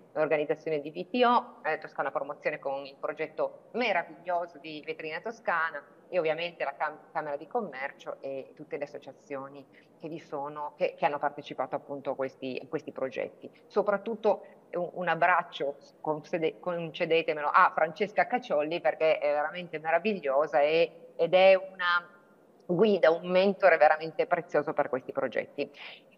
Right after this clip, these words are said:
E devo dire che hanno già detto tutti, intanto il meraviglioso albergatore, eh, che ha sintetizzato un po', eh, i concetti base che volevo trasmettere in relazione al, eh, all'importanza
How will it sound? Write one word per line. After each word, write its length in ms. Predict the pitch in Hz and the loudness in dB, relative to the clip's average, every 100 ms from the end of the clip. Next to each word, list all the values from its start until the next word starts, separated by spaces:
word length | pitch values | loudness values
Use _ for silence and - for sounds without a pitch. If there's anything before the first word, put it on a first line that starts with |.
| - | 6
E 360 | 240 233 233 - | 8 8 4 0
devo 240 | 349 339 | 2 2
dire 320 | 208 165 160 | 2 4 4
che 520 | - 220 247 311 - - | 6 6 6 4 -2 -2
hanno 260 | 226 262 | 6 8
già 140 | 262 240 | 10 8
detto 340 | 190 - 247 | 6 0 -4
tutti, 500 | - 151 - - 156 - | -4 -10 -8 -4 -4 0
intanto 420 | 196 202 294 349 | 0 4 6 8
il 200 | 339 175 | 6 6
meraviglioso 580 | 175 170 175 170 214 247 | 2 0 0 6 6 6
albergatore, 1040 | - 175 175 170 160 160 185 254 294 - - | 4 4 6 2 4 6 8 8 4 0 -6
eh, 140 | 180 | -4
che 280 | 175 180 190 | 4 6 8
ha 160 | 151 - | 6 2
sintetizzato 1040 | - 190 175 - 170 151 170 185 190 208 202 | -8 -6 -6 -6 -6 4 6 6 4 2 2
un 200 | 180 170 | -2 2
po', 400 | 175 190 202 - | 8 10 8 4
eh, 140 | 151 160 | -4 -4
i 80 | |
concetti 440 | 160 180 208 196 214 | -2 -6 -4 -2 2
base 440 | 151 147 185 185 | 6 6 4 2
che 100 | 165 | 0
volevo 320 | 147 156 160 | 2 4 2
trasmettere 800 | 175 165 - 135 165 185 151 151 | 0 -2 -4 -6 0 4 2 2
in 140 | 165 151 156 - | -8 -12 -14 -6
relazione 640 | 156 143 147 165 165 151 | 0 0 0 -4 -2 0
al, 360 | 147 151 156 156 | 4 4 4 6
eh, 140 | 147 - - - _ 160 160 | 6 4 -10 -20 _ -2 0
all'importanza 1300 | 175 190 185 175 175 175 208 190 165 - - 147 143 | 0 0 -2 0 -2 2 2 4 -2 -4 4 6 6